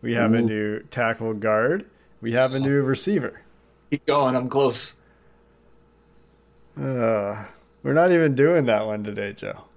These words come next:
Speaker 2: Oh, no Blue Chew Head?
Speaker 1: Blue Chew is, is, I don't even, maybe later this week. That's gonna do it for this episode of the Locked On Bengals podcast.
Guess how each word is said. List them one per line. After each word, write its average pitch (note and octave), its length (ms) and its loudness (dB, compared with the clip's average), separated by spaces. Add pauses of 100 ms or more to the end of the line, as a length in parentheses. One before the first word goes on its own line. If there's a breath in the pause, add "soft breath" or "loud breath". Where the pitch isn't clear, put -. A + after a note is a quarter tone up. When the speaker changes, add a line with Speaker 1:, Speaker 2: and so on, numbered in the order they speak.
(640)
Speaker 2:
Oh, B2+ 120 2
no A#2+ 140 2
Blue B2+ 220 0
Chew E3 160 2
Head? F3 240 0 (100)
Speaker 1:
Blue C3+ 280 2
Chew C#3+ 500 2
is, A#2 420 0
is, A2+ 440 -4
I C#3 120 -2
don't F3 120 2
even, C3+ 360 0
maybe C#3 320 0
later A2+ 260 2
this G#2 220 -6
week. G#2+ 180 -10 (1400)
That's G#3 200 6
gonna F#3 140 2
do E3+ 140 6
it C#3+ 60 2
for C#3 60 -4
this C#3 200 0
episode C3+ 360 2
of A2+ 80 -6
the A#2 60 -8
Locked B2+ 280 2
On B2 140 2
Bengals A#2 320 0
podcast. B2 680 0